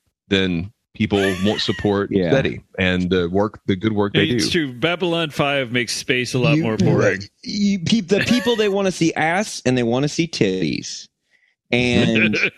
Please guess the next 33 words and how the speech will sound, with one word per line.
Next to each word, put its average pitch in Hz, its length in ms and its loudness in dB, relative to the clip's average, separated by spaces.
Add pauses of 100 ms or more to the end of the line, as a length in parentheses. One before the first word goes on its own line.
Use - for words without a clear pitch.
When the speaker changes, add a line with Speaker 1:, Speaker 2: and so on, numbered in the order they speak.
(120)
Speaker 3:
<laughs> - 300 -20
Speaker 2:
and 131 120 4
they 139 60 0
gotta 143 240 0
make 127 320 0
Speaker 3:
Mm-hmm. 120 320 -2
Speaker 2:
all 135 240 0
this 147 180 0
stuff 120 520 -2
sexy. 165 540 -2
Like, 92 220 0
"Oh 127 400 0
shit, - 380 -2
there's 117 220 0
fucking, 123 640 0 (640)
you 127 120 0
ever 139 120 0
heard 147 200 0
of 127 120 -4
fucking 131 380 0
Waterworld? 151 840 0
Well, 117 160 0
that's 135 380 0
on 131 100 2
another 143 260 0
planet." 90 520 -2
What - 100 -16
do 92 80 -4
you 127 140 2
Speaker 1:
Ooh. 123 80 2
Speaker 2:
think 135 140 -2
about 131 180 -2
that? - 320 -2